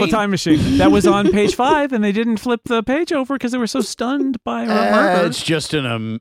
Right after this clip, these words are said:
Speaker 3: it's a, it's a museum. Who cares about museums?
Speaker 2: Well, that wasn't, yeah, that, they're not gonna hold the, the last edition for the petty theft at the, at the museum. Uh,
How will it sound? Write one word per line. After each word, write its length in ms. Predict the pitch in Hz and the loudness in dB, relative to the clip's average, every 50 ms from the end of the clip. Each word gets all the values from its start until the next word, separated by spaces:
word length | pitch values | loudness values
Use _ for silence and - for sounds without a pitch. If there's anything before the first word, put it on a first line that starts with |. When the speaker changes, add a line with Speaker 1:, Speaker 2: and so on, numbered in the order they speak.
| - 139 | -6 -6
Speaker 3:
it's 280 | 139 135 135 - - | -4 -4 -4 -4 -4
a, 120 | 139 127 139 | -4 -2 -2
it's 160 | 135 - - | -4 -2 -2
a 60 | 120 | -4
museum. 560 | 107 107 107 104 101 92 90 92 90 90 90 | -2 -2 -2 -2 -2 -4 -4 -6 -6 -6 -6
Who 140 | - 127 127 | -4 -4 -4
cares 260 | - - 104 101 92 | -2 -2 -2 0 0
about 160 | 92 98 98 98 | -2 -2 -2 -2
museums? 380 | 95 92 90 87 98 117 - 214 | -2 -2 -2 0 2 2 4 4
Speaker 2:
Well, 80 | 220 | 4
that 40 | 220 | 2
wasn't, 260 | 226 214 180 196 170 _ _ _ - | 2 0 0 -2 -6 _ _ _ -4
yeah, 140 | 190 190 175 | -2 0 0
that, 240 | 208 214 214 214 | 0 -2 -2 -2
they're 160 | 185 214 226 220 | -2 0 0 0
not 160 | 226 233 220 | 0 0 0
gonna 180 | 220 202 180 | 0 0 -2
hold 320 | 147 135 180 180 175 170 156 | 0 0 0 0 0 0 0
the, 300 | 151 143 139 135 127 127 120 | 0 2 2 2 0 0 -2
the 260 | 123 120 135 123 123 | -2 -2 -2 -2 0
last 380 | 123 127 120 123 120 113 - | 0 -2 -2 -2 -4 -6 -8
edition 540 | - 131 123 120 113 - - 113 104 101 104 | -10 -6 -4 -4 -4 -4 -4 -6 -4 -6 -6
for 220 | 101 - - 123 113 | -8 -6 -6 -6 -4
the 260 | - 113 107 104 104 104 _ - | -4 -4 -4 -6 -6 -8 _ -6
petty 260 | - 143 135 120 120 | -4 -2 -2 -2 -2
theft 360 | 107 - 127 107 104 - - | -2 -2 -4 -6 -6 -6 -10
at 100 | 110 - | -10 -8
the, 220 | - 104 95 98 - _ _ _ - | -8 -10 -10 -10 -12 _ _ _ -14
at 120 | - - - | -14 -12 -12
the 60 | 107 | -10
museum. 640 | 107 110 104 107 - - 104 98 95 92 98 - _ _ _ _ _ _ - | -10 -8 -8 -8 -8 -8 -8 -8 -8 -10 -12 -14 _ _ _ _ _ _ -18
Uh, 40 | - | -16